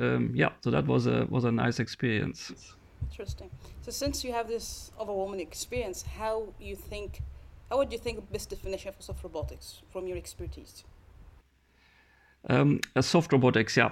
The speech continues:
Speaker 1: So there are, there are many opinions on that, uh, very varied opinions on what a soft robot is.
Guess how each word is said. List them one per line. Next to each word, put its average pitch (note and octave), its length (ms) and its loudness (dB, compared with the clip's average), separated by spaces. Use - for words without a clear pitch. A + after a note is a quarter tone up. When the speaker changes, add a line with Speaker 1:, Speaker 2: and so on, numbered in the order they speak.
Speaker 1:
So - 160 4
there F3 180 10
are, E3 120 10
there D3+ 120 10
are D3 80 6
many D3+ 320 6
opinions C3+ 640 6
on A#2 180 6
that, A#2+ 280 4
uh, A#2 280 6
very B2 380 6
varied A#2+ 760 6
opinions A#2+ 640 4
on A2+ 260 2
what B2 160 4
a - 80 2
soft - 400 2
robot A2+ 420 4
is. C#3+ 460 2